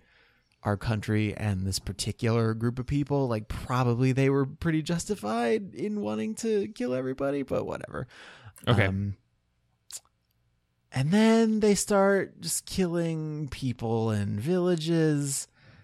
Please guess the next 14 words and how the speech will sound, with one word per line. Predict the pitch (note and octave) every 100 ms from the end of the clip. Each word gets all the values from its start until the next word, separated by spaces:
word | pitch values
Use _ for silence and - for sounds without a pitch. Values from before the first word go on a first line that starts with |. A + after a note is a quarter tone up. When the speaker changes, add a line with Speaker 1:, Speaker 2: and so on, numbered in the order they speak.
| - _
Speaker 1:
and | A2 G#2
they | G#2 G2+
set | - C#3+
upon | C3 B2 B2 B2
this | G#2+ G#2
camp | - - D#3+ D#3 D3+
of, | C3+ G#2+
like, | A2
a | A2
thousand | - A#2 A2+ A2+ A2
people, | B2+ C#3+ C3+ B2+ A#2+
and | A2
they | G#2
just | G#2 G#2+